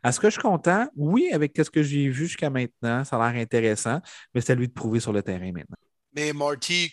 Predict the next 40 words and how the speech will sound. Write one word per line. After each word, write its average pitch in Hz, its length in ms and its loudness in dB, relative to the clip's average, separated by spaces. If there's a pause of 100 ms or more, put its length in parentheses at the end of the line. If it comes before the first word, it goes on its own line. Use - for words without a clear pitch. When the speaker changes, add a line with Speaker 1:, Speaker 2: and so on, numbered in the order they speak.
Speaker 2:
crois-tu 170 800 0 (120)
que 139 320 -2 (200)
c'est - 600 -2
peut-être 151 840 0
une 131 160 -10
décision 147 680 2
qu'on 131 400 -4
a ? 135 180 -2 (420)
Je - 80 -10
pense 180 180 2
qu'on 165 100 0
croyait 165 340 4
en 185 160 6
lui, 160 300 -4
c'est - 340 0
pas 202 120 0
simplement 165 560 -2
pour 151 180 -4
amener 147 200 0
Rodgers, 151 600 0 (180)
mais 123 240 -4 (300)
est-ce 120 300 2
que 165 160 4
ça 135 280 4
a 127 40 0
pu 156 320 -12
peser 151 340 2
dans 147 140 2
la 131 120 4
balance 135 440 -2
d'a-, 127 260 -2
d'engager 135 500 0
ce 147 120 0
gars-là 139 340 -2
pour 123 240 -8 (320)
peut-être 151 520 2
attirer 143 540 0
Rodgers 127 460 -4
à 127 80 -2
Denver ? 123 440 -10